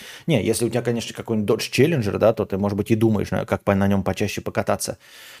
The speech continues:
Или какая-нибудь еще там топовая машина. А если у тебя просто обычная жоповозка, то, в принципе, у тебя просто появилась за-, жоповозка, и, и, и это хорошо. Вот.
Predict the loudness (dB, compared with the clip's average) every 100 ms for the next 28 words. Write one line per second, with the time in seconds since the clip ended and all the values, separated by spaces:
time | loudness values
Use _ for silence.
0 | _ -4 -2 -2 -4 -2 -2 -4 -4 -2
1 | -4 -6 -6 -6 -4 -4 -4 -2 -2 -2
2 | -4 -2 -2 -2 0 0 0 -2 -2 2
3 | 2 0 -2 -8 -6 -8 -8 -8 -6 -6
4 | -4 -2 -2 -2 0 2 0 -4 -8 -2
5 | 2 2 0 -4 -4 -4 -6 -8 -8 _
6 | -4 -2 -2 -6 -4 -2 -2 -4 -8 _
7 | _ _ _ _ _ _ _ _ _ _
8 | _ _ -2 2 2 0